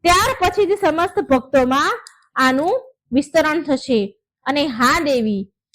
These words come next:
શિવજીએ તમને એ મહાપ્રસાદ વિશે તરત ન બતાવ્યું, માટે એમનું મંદિર મુખ્ય મંદિરના પ્રાંગણથી થોડું બહાર રહેશે." આવી રીતે ભગવાન શ્રી હરિ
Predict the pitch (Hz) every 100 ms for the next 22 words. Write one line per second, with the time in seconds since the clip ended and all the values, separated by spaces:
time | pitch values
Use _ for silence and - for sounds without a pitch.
0 | _ - 392 427 403 415 415 370 370 370
1 | - 370 359 302 330 320 339 349 311 311
2 | 320 339 339 277 330 320 262 262 359 330
3 | 320 262 233 214 190 _ _ _ 247 262
4 | 269 370 285 339 480 427 359 349 381 311
5 | 285 - 453 403 330 330 339 349 311 269
6 | 269 294 302 359 349 285 277 330 247 254
7 | 233 233 220 220 - 214 196 _ _ _
8 | - 220 240 381 381 294 330 330 277 220
9 | 254 254 - 254 269 277 339 294 285